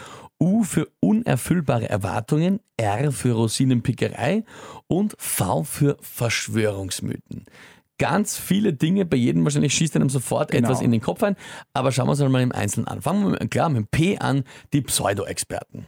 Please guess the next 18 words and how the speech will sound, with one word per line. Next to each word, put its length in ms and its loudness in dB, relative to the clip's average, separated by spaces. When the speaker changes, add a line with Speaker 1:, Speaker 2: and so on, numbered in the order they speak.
Speaker 2:
Haben 340 0
wir 120 4
viel 300 2
erlebt 380 0
in 120 4
den 60 4
letzten 300 0
Jahren, 240 2
jetzt 320 0
auch 140 -2
gerade 260 0
im 100 2
Bereich 340 -2
des 220 -6
Krieges 440 -2
wieder. 180 2
Das 240 -4
heißt, 380 -2